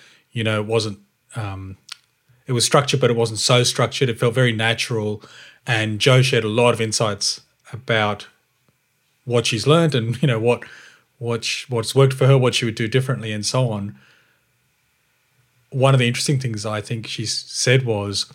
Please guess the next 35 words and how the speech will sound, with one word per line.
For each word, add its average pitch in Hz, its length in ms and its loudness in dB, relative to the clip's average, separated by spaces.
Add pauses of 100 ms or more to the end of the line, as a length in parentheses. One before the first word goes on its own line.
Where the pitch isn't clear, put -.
(220)
how 117 220 0
she 120 160 0
now 117 320 2
tends 117 300 -6
to 113 60 -6
think 104 140 -6
of 104 80 -8
energy 113 260 0
levels 104 380 -4
as 101 160 -10
like 107 180 -4
a 104 60 -6
hundred-point 120 600 -6
system. 113 400 -2
So 107 300 -6 (680)
I 120 80 -10
think 131 200 -2
her, 120 300 4
I 113 80 -6
think 139 140 2
what 120 100 -4
she - 100 -6
was 107 100 -4
saying 113 280 0
is 101 140 -4
her 139 140 2
way 113 180 2
of 104 80 -4
managing 104 680 -6
her 110 120 -4
energy 107 180 -2
levels 104 340 -4
or 98 260 -8 (420)
sort - 260 -10
of 95 120 -12